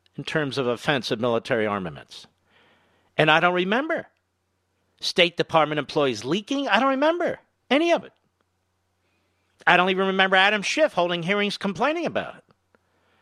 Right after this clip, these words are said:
or demanding hearings to complain about it. And all the left-wing kook, code pink Democrats all of a sudden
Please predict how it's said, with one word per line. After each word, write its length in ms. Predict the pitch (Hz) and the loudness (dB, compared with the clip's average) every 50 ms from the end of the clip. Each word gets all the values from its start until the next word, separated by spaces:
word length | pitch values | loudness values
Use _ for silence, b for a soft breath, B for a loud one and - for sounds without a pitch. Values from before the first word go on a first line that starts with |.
| _ _ _ _ _ _ _ _ _ _ _ _ - | _ _ _ _ _ _ _ _ _ _ _ _ 0
or 100 | - 147 | 0 2
demanding 500 | 151 190 185 208 254 294 311 320 330 233 | 4 4 4 4 4 4 2 0 0 -2
hearings 340 | 185 190 170 151 135 120 - | 0 0 0 -2 -4 -6 -6
to 100 | - 135 | -6 -6
complain 440 | - 139 120 - - 143 131 120 110 | -4 -6 -6 -4 -2 -2 -2 -2 -4
about 280 | 98 101 95 82 73 | -4 -6 -6 -8 -8
it. 100 | 69 - _ _ _ _ _ _ _ _ _ _ _ _ _ _ | -12 -16 _ _ _ _ _ _ _ _ _ _ _ _ _ _
And 140 | - 131 160 | -4 0 2
all 160 | 185 208 226 | 4 4 4
the 140 | 202 190 156 | 2 2 0
left-wing 640 | 156 170 208 240 233 - - - 226 226 226 214 - - | 2 2 0 0 0 -2 -4 -4 -2 -2 -2 -4 -6 -2
kook, 360 | - 202 202 202 196 - - _ _ _ _ | 2 2 2 2 0 -4 -14 _ _ _ _
code 380 | - - 202 220 233 240 208 - | -4 0 2 2 2 2 -2 -4
pink 280 | - 220 226 220 175 | -4 -4 -4 -2 0
Democrats 600 | - 233 262 302 302 202 - 170 151 165 180 - - | 0 0 0 0 -2 -2 0 0 0 0 0 0 0
all 140 | 160 165 180 | 0 0 0
of 60 | 185 | -2
a 80 | 196 | -2
sudden 440 | - - - 135 117 127 175 214 208 | -2 0 0 0 0 0 -2 -6 -12